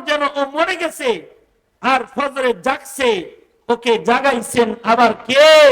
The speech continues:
আল্লাহ। তো আল্লাহ যে মরাতে ফের ফিরে আনলো,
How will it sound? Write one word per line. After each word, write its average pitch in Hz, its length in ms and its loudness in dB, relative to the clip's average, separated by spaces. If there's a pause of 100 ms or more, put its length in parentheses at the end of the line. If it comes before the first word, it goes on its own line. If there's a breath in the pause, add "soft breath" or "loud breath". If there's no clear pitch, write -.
(1120)
আল্লাহ। 247 380 -2 (420)
তো 214 60 -16
আল্লাহ 262 320 -4
যে 247 180 0 (340)
মরাতে 262 640 -4 (640)
ফের 254 280 2
ফিরে 262 280 -4 (140)
আনলো, 226 300 -4